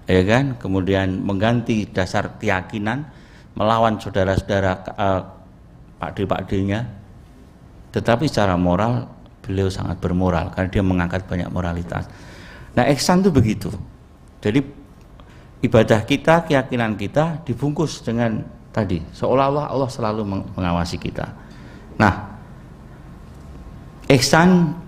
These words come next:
adalah hadirnya Allah dalam kesadaran diri. Nanti salah satu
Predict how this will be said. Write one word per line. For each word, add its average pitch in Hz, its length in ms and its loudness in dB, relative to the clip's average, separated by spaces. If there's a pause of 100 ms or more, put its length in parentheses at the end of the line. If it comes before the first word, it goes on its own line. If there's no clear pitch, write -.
adalah 110 400 6
hadirnya 110 480 4
Allah 107 480 0
dalam 90 560 2
kesadaran 90 560 0
diri. 82 240 0 (2500)
Nanti 107 160 8
salah 113 240 8
satu 104 640 4